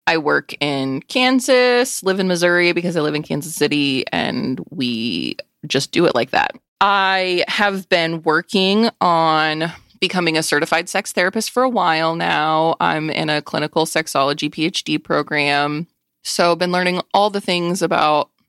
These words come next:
human sexuality, and something that I'm noticing is missing from the training that I've even been doing through this program is that we don't address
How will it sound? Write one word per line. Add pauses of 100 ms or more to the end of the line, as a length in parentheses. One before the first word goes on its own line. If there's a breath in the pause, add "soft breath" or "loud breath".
human
sexuality,
and
something
that
I'm
noticing (420 loud breath)
is
missing
from
the
training
that
I've
even (260)
been
doing
through
this
program (400 soft breath)
is
that (160)
we
don't (120)
address